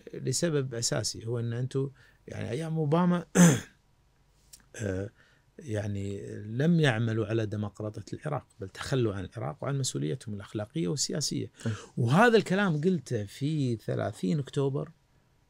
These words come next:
Speaker 1: ألفين وثمانية قبل الانتخابات الأمريكية بين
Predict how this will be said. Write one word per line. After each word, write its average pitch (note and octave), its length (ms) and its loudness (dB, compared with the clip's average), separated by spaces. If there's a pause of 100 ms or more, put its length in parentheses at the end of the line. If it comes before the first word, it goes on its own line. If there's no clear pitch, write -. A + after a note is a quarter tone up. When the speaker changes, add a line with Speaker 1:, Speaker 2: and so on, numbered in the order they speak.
(200)
Speaker 1:
ألفين C3+ 300 2
وثمانية A#2 520 -2
قبل B2 180 -2
الانتخابات A#2 560 -6
الأمريكية C3+ 720 -8 (540)
بين A2+ 540 0